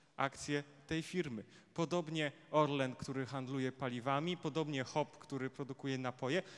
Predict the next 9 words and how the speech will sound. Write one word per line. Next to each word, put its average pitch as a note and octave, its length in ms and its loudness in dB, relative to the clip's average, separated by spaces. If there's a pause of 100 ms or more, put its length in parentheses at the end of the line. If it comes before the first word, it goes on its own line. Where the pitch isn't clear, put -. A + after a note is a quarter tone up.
(140)
i C#3+ 80 -6
wiele, G3 420 2 (260)
wiele F3+ 320 4
innych F3 400 -2
firm, G#3 400 0 (280)
e, D#3 260 -2
które F3 340 -4
zajmują F3 440 -2
się E3 300 -2